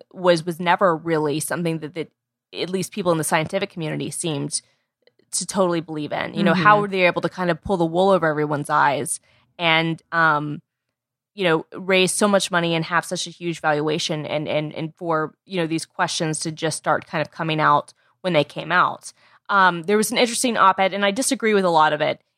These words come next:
Speaker 1: in, b-, but, but I do think that it makes some interesting points in, uh, in the New York Times, uh, today, um,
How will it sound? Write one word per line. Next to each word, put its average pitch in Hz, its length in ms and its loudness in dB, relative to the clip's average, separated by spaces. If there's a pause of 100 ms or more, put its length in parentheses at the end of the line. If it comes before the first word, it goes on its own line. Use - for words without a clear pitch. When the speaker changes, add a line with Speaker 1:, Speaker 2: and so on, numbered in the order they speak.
(120)
Speaker 1:
in, 185 340 2
b-, 185 80 -18 (240)
but, 202 260 2
but 196 120 0
I 190 80 6
do 196 180 -2
think 196 200 -2
that 175 80 -2
it 175 40 2
makes 165 220 0
some 190 160 -2
interesting 170 360 -4
points 151 440 -10
in, 160 180 -4
uh, 156 160 0
in 180 80 -4
the 180 60 0
New 175 80 0
York 151 160 2
Times, 180 440 -2
uh, - 120 -2
today, 151 480 -2
um, 160 380 2